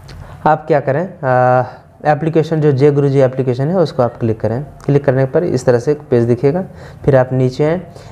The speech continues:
नीचे में आप यहाँ आकर के सबसे पहले select करें, ठीक है। उसको select करने पर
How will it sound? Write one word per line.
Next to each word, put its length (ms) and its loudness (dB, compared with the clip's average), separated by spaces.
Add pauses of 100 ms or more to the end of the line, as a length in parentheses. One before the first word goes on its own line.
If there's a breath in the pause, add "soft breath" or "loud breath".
(120 loud breath)
नीचे 340 4
में 140 2
आप 180 0
यहाँ 460 -2
आकर 180 0
के 140 -6
सबसे 260 -2
पहले 240 0
select 420 -2
करें, 320 -2 (520)
ठीक 200 2
है। 180 -2 (580 loud breath)
उसको 200 0
select 340 2
करने 260 0
पर 180 0